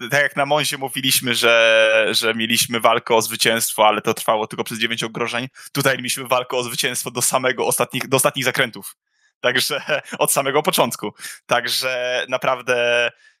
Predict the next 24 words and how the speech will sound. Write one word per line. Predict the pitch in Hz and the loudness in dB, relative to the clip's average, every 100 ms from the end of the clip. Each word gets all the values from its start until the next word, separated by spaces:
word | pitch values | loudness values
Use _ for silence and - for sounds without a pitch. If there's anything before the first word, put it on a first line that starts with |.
| - | -6
niesamowite | 143 156 151 180 110 | -2 0 0 0 0
emocje. | 139 123 - 113 123 _ _ | 2 0 2 0 0 _ _
E, | 113 120 120 120 117 | 2 4 4 2 0
w | - | -2
końcu | - 156 160 - - 151 143 143 139 _ _ _ _ _ - | 2 2 2 -2 0 -2 -2 -2 -4 _ _ _ _ _ 2
oglądając | 143 143 139 143 147 135 135 - - | 2 4 2 4 2 0 -2 -4 0
końcówkę | 139 - - 143 | 0 0 0 0
wyścigu | 131 - 139 135 | 0 -2 -4 -2
można | 135 135 131 | -2 0 -2
było | 131 | 0
się | 139 | -2
poderwać | - 139 139 123 117 | -4 0 0 2 0
z | - - | 0 -2
fotela, | 127 131 123 | -2 2 2
z | - | 0
kanapy | - 131 123 120 | -2 0 0 -2
czy | - | -4
skądkolwiek | 120 131 117 - 127 123 123 | -2 -2 -4 0 0 2 -2
oglądaliśmy | 120 120 117 120 123 | -2 -2 -2 -2 -6
te | 120 | -4
wyścigi, | 113 - 110 107 113 | -4 -4 -6 -4 0
te, | 131 147 | 2 2
ten | 127 120 | 2 0
wyścig | 113 - 131 - | 0 0 -2 -4